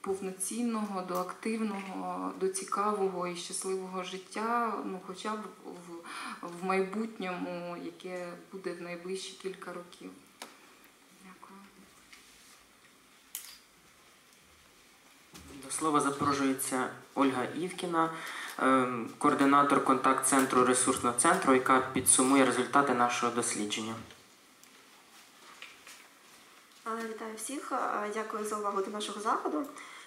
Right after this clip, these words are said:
Speaker 3: І трохи підсумувавши все те, що було вище сказано, я хочу, а, зазначити, а, що одним із, е, мети-, ну, одною з м-,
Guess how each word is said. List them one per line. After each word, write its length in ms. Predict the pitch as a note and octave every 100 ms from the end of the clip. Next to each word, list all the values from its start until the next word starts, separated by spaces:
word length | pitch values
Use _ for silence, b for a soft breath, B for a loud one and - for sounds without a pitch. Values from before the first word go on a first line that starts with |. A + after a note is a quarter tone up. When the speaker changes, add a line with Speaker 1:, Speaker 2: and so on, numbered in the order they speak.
| B
Speaker 3:
І 100 | A3
трохи 360 | G#3 G#3+ B3+ C4
підсумувавши 680 | A#3 A#3 A3+ A#3 A#3 - A3
все 180 | G#3+
те, 100 | G#3+
що 140 | G#3 A3
було 180 | G#3 G#3
вище 240 | G#3+ A#3
сказано, 380 | - D4+ E4+ C4
я 200 | G#3+ B3+
хочу, 180 | B3+ A#3+ A3+
а, 260 | G#3+ G#3 G#3
зазначити, 560 | G#3 G#3+ F#3 F#3 - E3+ - B B B B
а, 340 | F3+ F3+ F3+
що 180 | F#3 G#3+
одним 380 | G#3 G#3 C4 C4+ A#3+
із, 260 | A3+ -
е, 280 | A3+ G#3 G#3
мети-, 320 | G#3 G#3+ A#3 - G#3+ G#3
ну, 120 | G3 F#3+
одною 260 | A3 A#3+
з 60 | A3+
м-, 140 | G#3+